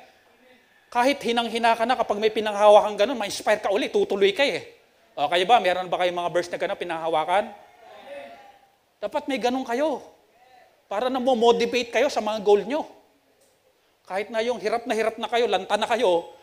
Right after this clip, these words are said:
dahil may verse kayong pinanghawakan, tutuloy kayo. Yan ang magpapagana sa inyo eh. Naalala nyo ang Panginoon nung iniwanan ng mga alagad? Pagbalik ng mga alagad, ano sabi ng alagad? "Panginoon, kain na po kayo." "Eh, may, may pagkain akong hindi nakikita."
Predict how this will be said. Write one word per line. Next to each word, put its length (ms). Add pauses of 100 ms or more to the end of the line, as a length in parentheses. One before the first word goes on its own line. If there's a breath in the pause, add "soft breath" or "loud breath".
(120)
dahil 200
may 120
verse 240
kayong 240
pinanghawakan, 680
tutuloy 440
kayo. 320 (240 loud breath)
Yan 160
ang 80
magpapagana 640
sa 80
inyo 240
eh. 40 (160 loud breath)
Naalala 440
nyo 160
ang 40
Panginoon 400
nung 60
iniwanan 380
ng 80
mga 160
alagad? 280 (1300)
Pagbalik 480
ng 80
mga 160
alagad, 240
ano 160
sabi 400
ng 80
alagad? 400
"Panginoon, 320
kain 160
na 80
po 160
kayo." 240 (1040)
"Eh, 240
may, 320
may 80
pagkain 400
akong 160
hindi 560 (640)
nakikita." 560